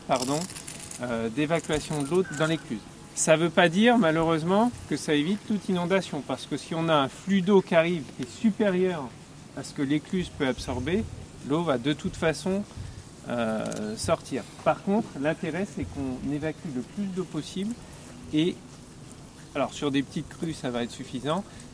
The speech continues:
mais sur des grosses crues, ça peut quand même permettre aussi de gagner du temps et ça donne le temps de mettre en sécurité les biens et les personnes. Donc, l'autre, euh, l'autre intérêt de ces travaux, au-, au-delà du clapet,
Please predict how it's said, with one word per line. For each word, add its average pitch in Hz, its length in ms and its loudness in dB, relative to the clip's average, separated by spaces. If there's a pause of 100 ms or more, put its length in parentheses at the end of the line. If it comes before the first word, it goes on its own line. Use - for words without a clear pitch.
(160)
mais 123 100 -4
sur - 180 -2
des 165 120 0
grosses 156 320 -4 (100)
crues, 208 320 4
ça 147 220 -6
peut 139 180 -8
quand 170 100 -4
même 180 120 -6
permettre 175 380 -4 (100)
aussi 190 260 -2
de 175 80 -4
gagner 156 240 -4
du 143 160 -6
temps 180 300 -4
et 160 40 -4
ça 139 160 -6
donne 147 200 -4
le 143 100 0
temps 170 320 -6
de 139 60 -4
mettre 127 480 -4
en 139 80 -6
sécurité 143 640 -6
les 147 120 -2
biens 139 200 -4
et 147 60 -2
les 131 120 -2
personnes. - 340 -8 (460)
Donc, 151 140 4 (260)
l'autre, 220 280 4
euh, 156 580 2
l'autre 185 300 0
intérêt 185 400 0
de 175 120 -10
ces 170 60 -4
travaux, 156 640 0
au-, 151 100 0
au-delà 151 180 0
du 143 120 -2
clapet, 143 380 -2